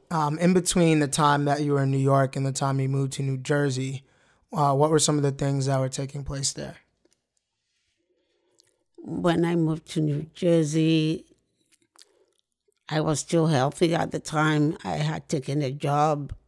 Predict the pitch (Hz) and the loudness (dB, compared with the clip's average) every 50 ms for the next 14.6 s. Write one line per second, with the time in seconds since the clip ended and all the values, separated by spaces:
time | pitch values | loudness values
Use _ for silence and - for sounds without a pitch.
0 | _ _ _ 160 160 147 139 139 - 156 147 139 131 135 131 135 147 - - 160 | _ _ _ -4 -4 -4 -4 -4 -4 -4 -4 -4 -4 -4 -6 -8 -10 -10 -6 -4
1 | 156 147 147 151 143 143 143 131 131 156 143 147 147 147 - 156 156 151 143 147 | -4 -2 -2 -2 -2 -2 -4 -4 -2 -2 0 0 -2 -2 -2 0 0 0 0 0
2 | 151 - - 156 156 156 156 160 165 170 165 170 - - 160 147 151 151 156 156 | -2 -4 -4 -4 -2 -2 -2 -2 -4 -4 -6 -6 -6 -4 -2 0 0 0 0 0
3 | 160 170 170 - _ _ _ _ _ _ _ _ _ _ _ _ _ _ _ _ | 0 -2 -4 -6 _ _ _ _ _ _ _ _ _ _ _ _ _ _ _ _
4 | _ _ _ _ - - 147 147 147 156 156 147 - - - - _ - - 160 | _ _ _ _ -6 -2 -2 0 0 0 -2 -4 -4 -6 -12 -20 _ -12 -6 -6
5 | 147 143 - - - - 175 170 170 170 - - _ _ _ _ _ _ _ - | -4 -4 -6 -4 -2 2 2 2 2 2 -2 -6 _ _ _ _ _ _ _ -4
6 | 170 170 165 165 165 156 156 160 156 151 151 160 175 190 190 175 156 151 127 117 | 0 2 4 4 4 4 2 0 -2 0 2 4 4 4 4 4 2 0 0 -2
7 | 110 123 139 151 - - _ _ - - - - 151 147 143 143 139 143 139 131 | -2 -4 -8 -10 -12 -16 _ _ -20 -20 -12 -8 -4 -2 0 0 0 0 -2 -2
8 | 131 135 143 - - 170 156 143 139 139 143 147 147 - - 156 147 143 143 143 | -4 -6 -8 -10 -8 -6 -4 -4 -2 -2 -2 -4 -4 -4 -6 -4 -4 -2 -2 -2
9 | 143 147 147 147 143 139 139 - - - 139 143 143 139 139 139 139 - - 151 | -2 0 0 -2 -2 -6 -10 -12 -10 -6 -4 -4 -4 -4 -6 -8 -10 -8 -4 -2
10 | 156 160 165 156 143 139 143 110 120 131 139 139 135 _ _ _ _ _ _ _ | 0 2 2 0 0 -4 -6 -6 -6 -6 -6 -8 -10 _ _ _ _ _ _ _
11 | _ _ _ _ _ _ _ _ _ - 151 156 156 156 147 127 - - - - | _ _ _ _ _ _ _ _ _ -8 -6 -4 -4 -4 -4 -6 -8 -8 -6 -2
12 | 151 135 139 139 143 - - - 131 135 135 135 135 131 135 131 131 127 - _ | -2 0 0 -2 -2 -4 -6 -4 -2 -2 0 0 -2 -2 -4 -6 -8 -10 -12 _
13 | _ _ _ _ _ _ _ _ _ _ _ - - - _ _ - - 160 160 | _ _ _ _ _ _ _ _ _ _ _ -20 -20 -20 _ _ -2 0 2 4
14 | 165 165 160 156 156 151 165 185 190 180 170 151 | 4 6 4 4 4 4 4 4 4 4 4 0